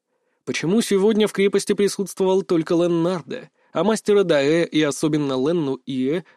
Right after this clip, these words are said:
туда не пригласили? Что по этому поводу думает сама Ленна Иэ? Коснулось ли наше общее видение её саму?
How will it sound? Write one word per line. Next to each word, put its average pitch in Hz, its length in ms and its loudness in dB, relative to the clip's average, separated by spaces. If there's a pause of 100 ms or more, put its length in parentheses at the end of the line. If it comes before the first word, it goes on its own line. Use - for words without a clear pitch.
туда 202 280 0
не 226 240 4
пригласили? 190 760 -4 (560)
Что - 240 -2
по 262 80 2
этому 226 320 4
поводу 214 380 2
думает 196 360 2
сама 180 300 0
Ленна 139 500 -2
Иэ? 135 360 -2 (540)
Коснулось 180 580 0
ли 180 120 2
наше 180 280 0
общее 165 400 0
видение 151 520 0
её 165 280 -2
саму? 175 480 -8